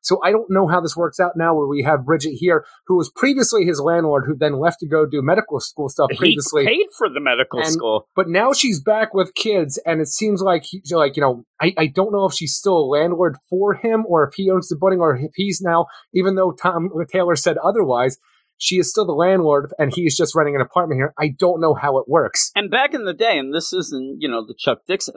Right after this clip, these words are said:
Speaker 2: like, right away, she's there, the landlord, and at a point, they sort of, they were friends. They might have gone a little more. They seemed like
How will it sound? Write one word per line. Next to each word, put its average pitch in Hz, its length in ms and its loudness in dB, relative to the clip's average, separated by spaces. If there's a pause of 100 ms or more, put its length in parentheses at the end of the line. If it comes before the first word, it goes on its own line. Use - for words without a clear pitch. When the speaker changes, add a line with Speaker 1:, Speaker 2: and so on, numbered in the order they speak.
Speaker 2:
like, 147 220 0
right 165 220 2
away, 143 420 0
she's - 340 -8
there, 139 260 2
the 113 120 -8
landlord, 127 600 -2
and 180 360 -2
at 165 140 0
a 147 60 -4
point, 202 520 -2 (420)
they 160 160 -2
sort 185 460 -8
of, 175 180 -6
they 147 100 -2
were 180 120 -2
friends. 160 600 -4
They 127 120 -2 (180)
might 123 340 -2
have 143 180 -2
gone 135 240 -2
a 131 40 -8
little 131 220 -4
more. 135 460 2
They 104 140 -2
seemed 139 420 -8
like 120 200 0